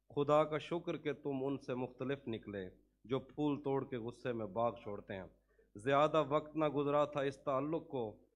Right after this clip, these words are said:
कि उसके बाद वो लम्हा करीं करीं आया। छुआ था तुमने मुझे और मुझे मोहब्बत पर यकीन आया था लेकिन कभी नहीं आया।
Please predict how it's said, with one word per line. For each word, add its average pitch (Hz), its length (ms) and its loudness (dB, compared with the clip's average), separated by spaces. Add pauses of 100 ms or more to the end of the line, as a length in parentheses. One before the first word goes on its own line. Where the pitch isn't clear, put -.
(160)
कि 156 80 2
उसके 156 360 0
बाद 143 400 2
वो 143 120 -2
लम्हा 139 360 0
करीं 131 360 -2
करीं 131 320 -2
आया। 104 340 0 (400)
छुआ 160 300 6
था 160 160 -2
तुमने 135 340 0
मुझे 123 240 -2
और 120 200 0
मुझे 117 280 -6
मोहब्बत 110 460 -4
पर 101 320 -10 (260)
यकीन 147 460 0
आया 131 300 4
था 107 180 -4
लेकिन 117 360 -4
कभी 120 300 -4
नहीं 92 280 -8
आया। 87 280 -8